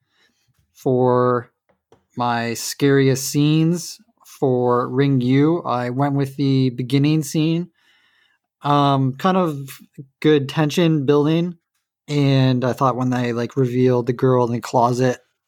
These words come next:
and, uh, the, like, music started playing, I thought that was really well done.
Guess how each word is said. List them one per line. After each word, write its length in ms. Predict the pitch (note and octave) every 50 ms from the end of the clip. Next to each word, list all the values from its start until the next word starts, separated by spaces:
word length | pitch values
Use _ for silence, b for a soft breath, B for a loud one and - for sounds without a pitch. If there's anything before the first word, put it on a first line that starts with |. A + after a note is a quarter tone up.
| _ -
and, 300 | - B2+ A#2+ A#2 A2 A2
uh, 500 | A#2 A2+ A2+ A2 A2 A2 A2 G#2+ G#2+ G#2+ G#2+ - _ _ _
the, 120 | - B2+ A2+
like, 280 | G#2+ G#2 G#2+ G#2+ -
music 360 | C#3+ C#3 C3+ B2 B2 C3 B2 -
started 280 | - B2+ A#2+ B2 A#2
playing, 220 | - - B2+ B2 A#2
I 40 |
thought 240 | B2 - A#2+ A#2+ A2+
that 120 | A#2 A#2+ A#2
was 160 | A#2+ A#2+ A#2
really 160 | A#2 A#2+ A#2+
well 200 | A#2 A#2 A#2 A#2
done. 360 | A2+ A#2 A#2+ A#2+ B2 C3 C3+